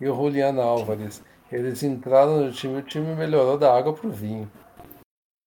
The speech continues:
Speaker 1: Posto isso, grupo D agora, Grauber.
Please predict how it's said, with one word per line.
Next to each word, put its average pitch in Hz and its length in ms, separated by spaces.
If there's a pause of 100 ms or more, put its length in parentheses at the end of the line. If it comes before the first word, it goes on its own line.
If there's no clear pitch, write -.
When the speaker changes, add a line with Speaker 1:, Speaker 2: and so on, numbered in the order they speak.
(4000)
Speaker 1:
Posto 175 360
isso, 170 280
grupo 180 340
D 151 300
agora, 131 440
Grauber. 107 460